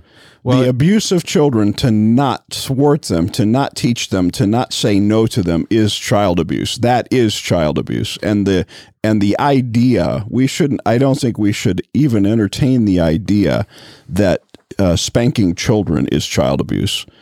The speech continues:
Speaker 2: I, I, obviously, I know what you're saying. I know that
Speaker 1: Yeah,
Speaker 2: you can
Speaker 1: yeah.
Speaker 2: beat children and, and abuse children with beating, and I know men do, and I know women do. And I know that's wrong. But I look at that and I don't think it's,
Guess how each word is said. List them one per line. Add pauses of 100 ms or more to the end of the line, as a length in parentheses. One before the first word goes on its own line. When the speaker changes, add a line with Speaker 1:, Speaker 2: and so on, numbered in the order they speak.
(300)
Speaker 2:
I,
I,
obviously,
I
know
what
you're
saying.
I
know
that
Speaker 1:
Yeah,
Speaker 2:
you
can
Speaker 1:
yeah.
Speaker 2:
beat
children
and,
and
abuse
children
with
beating,
and
I
know
men
do,
and
I
know
women
do. (800)
And
I
know
that's
wrong. (500)
But (600)
I
look
at
that
and
I
don't
think
it's,